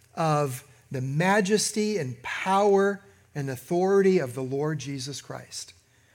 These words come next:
Throughout these studies in our Psalms,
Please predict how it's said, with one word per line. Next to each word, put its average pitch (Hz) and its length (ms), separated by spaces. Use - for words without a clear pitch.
Throughout 175 640
these 160 220
studies 185 500
in 160 100
our 135 120
Psalms, 139 680